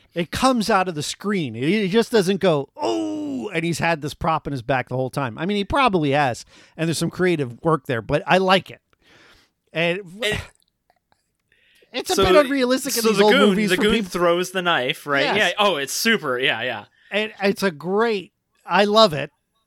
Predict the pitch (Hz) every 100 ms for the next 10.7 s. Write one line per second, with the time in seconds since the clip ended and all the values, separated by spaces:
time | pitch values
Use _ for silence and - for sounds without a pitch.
0 | _ _ _ - 196 196 - 214 208 208
1 | 196 180 165 156 175 147 156 147 143 147
2 | 135 131 120 131 151 143 123 - _ _
3 | _ 190 311 359 202 - - 262 208 139
4 | 113 117 - - 320 233 139 113 131 165
5 | 147 135 156 - 131 - 127 101 107 139
6 | 165 _ _ _ _ 123 127 101 127 -
7 | 156 143 185 185 190 254 330 269 254 349
8 | 330 311 294 254 - - 233 226 214 185
9 | 165 160 147 156 185 170 156 - 170 170
10 | 160 127 104 107 160 170 -